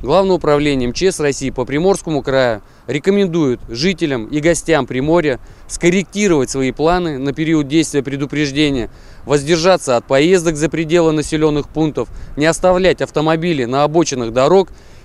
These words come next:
и не препятствовать работе снегоуборочной техники. В случае чрезвычайной ситуации следует немедленно сообщать по телефону сто двенадцать. Берегите себя и своих близких и не подвергайте свою жизнь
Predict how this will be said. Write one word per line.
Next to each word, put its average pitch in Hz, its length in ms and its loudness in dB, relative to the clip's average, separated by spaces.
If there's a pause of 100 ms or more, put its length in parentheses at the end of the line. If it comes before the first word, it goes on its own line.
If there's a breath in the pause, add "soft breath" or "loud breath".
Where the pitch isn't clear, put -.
и 139 60 -2
не 151 120 2
препятствовать 170 640 2
работе 139 400 0
снегоуборочной 151 800 0
техники. 117 560 -4 (320 soft breath)
В - 60 -14
случае 151 540 0 (760)
чрезвычайной 170 600 0
ситуации 143 640 0
следует 165 460 0
немедленно 151 480 2
сообщать 147 420 0
по 135 140 -4
телефону 143 460 -2
сто 143 180 -2
двенадцать. 160 520 0 (400 soft breath)
Берегите 156 480 -2
себя 175 440 2 (160)
и 123 60 -6
своих 139 340 -2
близких 180 400 -4 (100)
и 120 60 -10
не 123 120 -4
подвергайте 143 680 0
свою 123 240 -4
жизнь 147 260 -2